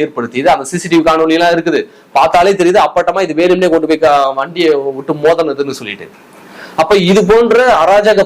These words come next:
போக்கு காவல்துறை தொடர்ச்சியாக கண்டிச்சிருக்கு. அவர் தவறா பேசிட்டாருன்னா வழக்கு போடுங்க, நீதிமன்றத்துல கொண்டு போய் நிறுத்துங்க, கொண்டு போய் சிறையில் அடைங்க, ஒரு வருஷமோ ரெண்டு வருஷமோ சிறையில் அடைங்க. அதை விட்டுட்டு அவர் மீது தாக்குதல் நடத்துவது, அவர் மீது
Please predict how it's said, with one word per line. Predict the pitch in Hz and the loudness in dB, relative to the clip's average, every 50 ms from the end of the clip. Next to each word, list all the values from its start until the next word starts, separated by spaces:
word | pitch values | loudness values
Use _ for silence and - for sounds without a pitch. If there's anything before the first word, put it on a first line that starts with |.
| - - | 0 0
போக்கு | 180 175 170 - 214 208 - | 0 0 0 0 -4 -2 0
காவல்துறை | 160 165 185 196 185 - 160 165 170 165 160 | 2 2 2 2 0 0 0 -2 -2 -2 -2
தொடர்ச்சியாக | 147 165 160 - 185 165 170 165 143 | -4 -4 -2 -2 0 0 2 0 0
கண்டிச்சிருக்கு. | 143 143 143 131 - 123 127 127 151 160 151 - - - - _ - 95 107 | -4 -6 -8 -10 -14 -14 -8 -2 0 0 0 0 -4 -20 -18 _ -4 -2 0
அவர் | 123 139 - - 135 | 0 0 0 0 0
தவறா | 143 175 226 240 196 190 | 2 2 2 0 0 0
பேசிட்டாருன்னா | 196 196 180 196 190 202 233 208 156 | -2 -2 0 0 0 0 0 2 2
வழக்கு | 170 214 214 233 170 | 2 2 0 -2 -4
போடுங்க, | 165 147 135 156 196 185 180 | -4 -4 -4 -4 -4 -2 -2
நீதிமன்றத்துல | 220 233 233 220 196 180 160 160 151 156 | -2 -2 -2 -2 -2 -2 -2 -4 -4 -2
கொண்டு | 160 165 165 165 | -2 -2 0 0
போய் | 151 143 151 | 0 0 2
நிறுத்துங்க, | 156 165 165 - 135 117 131 180 208 165 - - - | 0 0 0 0 0 2 2 2 0 0 -4 -6 -2
கொண்டு | 190 208 220 233 | 0 2 4 4
போய் | 208 - - | 2 2 0
சிறையில் | 208 214 240 247 226 190 151 | 0 0 0 0 0 0 0
அடைங்க, | 127 117 120 123 147 185 180 156 156 | 0 -2 -4 -6 -4 -4 -2 -2 0
ஒரு | 180 185 180 | 0 2 2
வருஷமோ | 170 151 - 190 214 220 190 180 | 2 0 -2 0 2 2 2 2
ரெண்டு | 185 175 165 | 0 -2 -2
வருஷமோ | 165 - 208 190 - | -2 -2 -2 -2 0
சிறையில் | 202 202 233 233 202 147 | 0 2 2 4 2 2
அடைங்க. | 113 110 107 120 151 160 - - _ _ _ _ _ _ _ _ _ _ - - - - - - - 156 | 0 -2 -6 -4 -4 -4 -4 -6 _ _ _ _ _ _ _ _ _ _ -20 -20 -20 -20 -10 -4 0 2
அதை | 185 220 214 | 2 2 2
விட்டுட்டு | 196 202 226 196 214 214 208 180 | 2 2 2 4 4 4 4 4
அவர் | 180 180 175 185 | 4 2 4 4
மீது | 180 180 175 - 175 | 4 4 4 2 2
தாக்குதல் | 180 196 190 196 190 170 160 160 | 2 2 2 2 2 2 2 0
நடத்துவது, | 156 143 - 143 139 147 151 196 185 | 0 -2 -2 -2 -2 0 2 2 4
அவர் | 165 156 151 | 4 2 2
மீது | 165 165 156 | 0 0 0